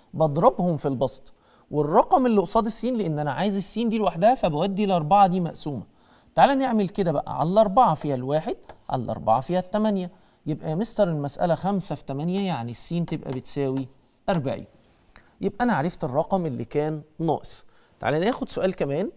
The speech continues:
اتنين على سبعة بتساوي نقط على تسعة وأربعين، يساوي ونسبة ونسبة، يبقى ده تناسب. نحط مكان الرقم اللي ناقص ده في التناسب س.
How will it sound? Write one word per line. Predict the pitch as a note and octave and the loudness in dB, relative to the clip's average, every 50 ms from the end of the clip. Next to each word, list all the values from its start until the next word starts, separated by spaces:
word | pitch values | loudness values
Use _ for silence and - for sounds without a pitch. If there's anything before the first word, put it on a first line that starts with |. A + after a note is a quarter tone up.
| _ - | _ -14
اتنين | C#3 - - F3 G3 B3 E4 | -14 -8 -4 -2 0 0 2
على | E4+ A3 A3 G#3 F#3+ | 2 4 4 4 4
سبعة | - G#3+ A3 A3 G#3+ G#3+ G#3+ | 4 2 4 6 4 4 4
بتساوي | G3+ G3 - - F3 F3+ F3 D3+ | 2 -2 -2 0 0 0 0 0
نقط | D#3+ G3 - A3+ G3+ - | 0 0 0 0 2 2
على | F3+ D#3+ C3+ | 2 2 2
تسعة | - F3 F3 - F#3+ F#3+ | 0 -4 2 4 4 6
وأربعين، | F#3+ F#3 F3 F#3 G#3 G#3 G3+ E3+ C3 - - - - _ _ - | 6 4 4 2 2 2 2 0 -4 -8 -18 -20 -20 _ _ -8
يساوي | - D3+ C3+ - G3+ G#3 G3+ E3+ D3 D3 | -6 -4 0 4 6 6 6 6 4 2
ونسبة | D3 C#3+ D3+ E3 G3 G#3+ F#3 F3+ F#3+ A3 | 2 0 2 2 2 2 2 2 4 4
ونسبة، | G#3+ G#3+ A3+ B3+ C4+ A3+ C4+ | 6 6 4 2 2 2 2
يبقى | B3 A#3+ - C3 | 2 2 2 -2
ده | C3 G3 | -2 -2
تناسب. | - - F#3+ G3 G3+ G#3+ G#3 - - - - - | -2 0 0 0 2 0 0 -2 -4 -8 -8 -10
نحط | A#2 - - A3 - - - C4 | -10 -6 -6 -6 -6 -4 -2 0
مكان | A#3 G#3 - - G3+ G3+ A3+ A#3+ | 0 0 0 0 -2 -2 0 0
الرقم | A#3+ G#3 F3+ G#3 A3 - - A#3+ | -2 0 2 0 2 2 0 0
اللي | A#3+ A#3 A3+ A3+ | 0 0 0 0
ناقص | A3 A3+ A#3+ A#3 A#3+ G#3 F3 | 0 0 0 -2 -2 -6 -4
ده | F#3+ A3+ A#3 | -4 -4 -6
في | - | -6
التناسب | - - - G#3 G3 G3 G#3 - A#3+ C4 - - - _ _ | -8 -8 -4 -2 -2 -2 -2 -2 -4 -6 -8 -12 -20 _ _
س. | - - - | -10 -6 -4